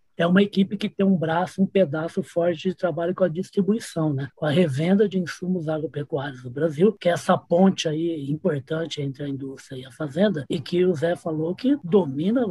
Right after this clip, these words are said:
quase tudo aí da transferência de tecnologia pra fazenda. É isso mesmo? O, o aperto aí com a revenda é forte? O abraço?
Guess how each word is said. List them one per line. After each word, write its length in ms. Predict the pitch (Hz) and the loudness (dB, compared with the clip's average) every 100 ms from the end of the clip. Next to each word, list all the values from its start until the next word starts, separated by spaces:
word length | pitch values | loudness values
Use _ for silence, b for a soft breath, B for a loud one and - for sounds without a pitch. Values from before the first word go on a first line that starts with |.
| 143 - | -4 -2
quase 340 | 180 208 196 | 2 4 2
tudo 340 | 190 196 175 170 | 0 0 2 2
aí 100 | 175 | 2
da 140 | 185 | 0
transferência 600 | - 190 - 165 180 170 | 0 -2 -2 -6 -6 -10
de 80 | 160 | -4
tecnologia 600 | 180 160 170 165 156 170 | -4 -4 -6 -4 -2 -4
pra 120 | 170 | -2
fazenda. 400 | - 143 147 220 | -4 -4 0 2
É 40 | |
isso 180 | 208 - | 2 4
mesmo? 380 | 220 220 143 156 | 6 6 2 -8
O, 220 | 175 170 - | -6 -4 4
o 80 | |
aperto 540 | 202 - 214 220 208 196 | 4 4 4 4 4 2
aí 100 | 196 | 4
com 100 | 208 | 4
a 60 | |
revenda 400 | 170 175 185 202 | 2 0 0 -2
é 60 | 156 | -4
forte? 460 | - 240 170 - 147 | 2 2 2 -2 -12
O 120 | 147 | -4
abraço? 420 | 143 220 151 | 2 2 0